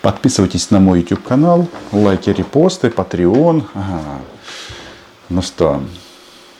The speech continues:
мы в этом никогда не сомневались. А российские военнослужащие <laughs> начинают понемножечку догонять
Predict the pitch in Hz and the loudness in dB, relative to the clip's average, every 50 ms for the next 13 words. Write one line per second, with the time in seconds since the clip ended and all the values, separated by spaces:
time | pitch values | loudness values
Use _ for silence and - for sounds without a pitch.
0 | - - - - - - _ - 92 92 110 131 156 180 175 170 170 170 165 160 | -20 -20 -20 -20 -20 -20 _ -2 0 2 2 2 0 0 -2 -2 -2 0 0 0
1 | 143 110 107 123 131 - - 156 147 143 104 80 78 69 69 67 - - - - | 0 2 0 0 -2 -2 -4 -4 -2 -2 -2 -2 -2 -4 -6 -8 -10 -12 -16 -18
2 | - - - - - - 98 92 87 85 - - - 90 87 - - - 127 123 | -20 -20 -20 -10 -4 -2 -2 0 -2 -4 -4 -4 -4 -4 -4 -4 -4 -2 -2 0
3 | 113 92 80 - - - - - 92 85 101 95 90 87 90 92 95 95 - - | 0 -2 -4 -6 -10 -16 -8 -6 -2 0 2 2 2 2 2 2 0 -2 -2 0
4 | 110 95 82 80 85 78 - - - - 76 71 71 - - - - 82 - - | 0 0 0 0 -4 -6 -6 -8 -8 -8 -8 -8 -8 -8 -10 -8 -8 -8 -6 -6
5 | 78 87 - - - - - - - - - 110 - - - - - - - - | -6 -8 -8 -8 -12 -20 -16 -14 -12 -12 -12 -12 -14 -16 -20 -20 -20 -20 -12 -2
6 | - 85 85 - - - 87 107 110 110 - - - 113 98 92 90 87 87 95 | 0 0 0 0 0 0 0 0 0 -2 -6 -2 2 2 4 4 4 4 4 4
7 | 95 98 95 - - - 92 87 90 95 92 101 107 107 98 87 82 82 82 - | 2 0 0 -2 -4 -4 -2 0 0 2 2 2 2 2 0 -2 -2 -4 -8 -10